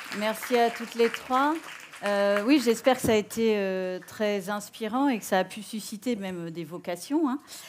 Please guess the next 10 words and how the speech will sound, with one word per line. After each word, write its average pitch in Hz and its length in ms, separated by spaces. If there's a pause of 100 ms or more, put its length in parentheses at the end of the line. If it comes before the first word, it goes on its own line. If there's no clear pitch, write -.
(140)
Euh, 196 160
j'avais 220 240
une 233 80
dernière 247 340
question 254 340
pour 220 220
vous. 247 240
Euh, 202 240 (380)
euh, 180 320
bah, 175 200